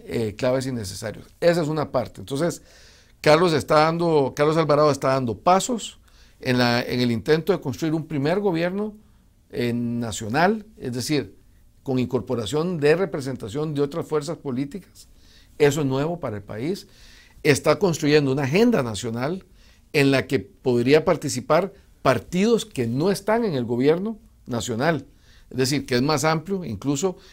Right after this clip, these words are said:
que permitiría que, por ejemplo, Liberación Nacional o Restauración Nacional, que ya dijeron que no quieren incorporarse al gobierno, puedan apoyar una agenda, eh, de, de cambios necesarios para el país. Esa agenda está por construirse, se está construyendo.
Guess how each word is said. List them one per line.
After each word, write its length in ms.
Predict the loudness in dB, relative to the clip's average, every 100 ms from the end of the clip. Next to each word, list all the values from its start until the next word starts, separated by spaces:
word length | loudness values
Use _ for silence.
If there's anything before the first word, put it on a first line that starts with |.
| -10
que 140 | -2 0
permitiría 640 | 0 -2 -2 2 4 2
que, 140 | 0 -4
por 180 | -4
ejemplo, 340 | -2 -2 -2 -4
Liberación 800 | -2 0 -2 -2 0 0 -2 -10 -10
Nacional 600 | -8 -6 0 0 0 -4 -20 -16
o 140 | -6 -4
Restauración 560 | -2 -2 -2 -2 -2
Nacional, 380 | -4 -4 -4 -4
que 100 | -4
ya 100 | -4
dijeron 360 | -4 -2 -4 -4
que 140 | -4
no 280 | -2 0 0
quieren 280 | -2 -4 -4
incorporarse 760 | -6 -8 -6 -4 -4 -6 -14 -16 _ _
al 160 | -2 0
gobierno, 480 | 2 4 2 0 -8 -20 -20 -20 -8
puedan 300 | 4 4 4
apoyar 400 | -2 -4 -2 -2
una 160 | -4 -4
agenda, 460 | -4 -2 -2 -4 -6 _ _
eh, 300 | -4 0 0
de, 640 | 0 0 0 0 -4 -6 -8
de 160 | -8 -4
cambios 340 | 0 0 0
necesarios 520 | -2 -4 -4 -4 -4 -4
para 180 | -4 -4
el 80 |
país. 460 | -8 -12 -12 -16 -20 _ -20 -20 -16
Esa 380 | -2 0 4 4
agenda 260 | 4 2 0
está 280 | -2 -6 -4
por 160 | -6
construirse, 520 | -6 -10 -8 -8 -6
se 100 | -8
está 180 | -10 -12
construyendo. 640 | -10 -10 -10 -10 -8 -10